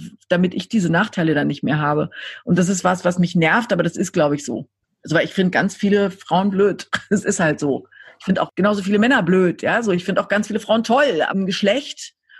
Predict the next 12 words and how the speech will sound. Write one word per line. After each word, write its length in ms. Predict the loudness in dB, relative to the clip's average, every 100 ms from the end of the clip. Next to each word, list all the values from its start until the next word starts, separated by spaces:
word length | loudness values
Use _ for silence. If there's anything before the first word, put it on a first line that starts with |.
| _ _
ist 200 | -12 -6
kein, 640 | -2 0 4 4 4 0 -2
kein 300 | -2 0 0
Grund 380 | 0 2 2 2
für 160 | 0
mich, 280 | 0 0 -2
mit 180 | -4 -2
jemandem 340 | 0 2 0
zu 120 | 0
sympathisieren 680 | -2 0 -2 -2 0 2 2
oder 180 | 2 2
nicht. 320 | 0 0 -10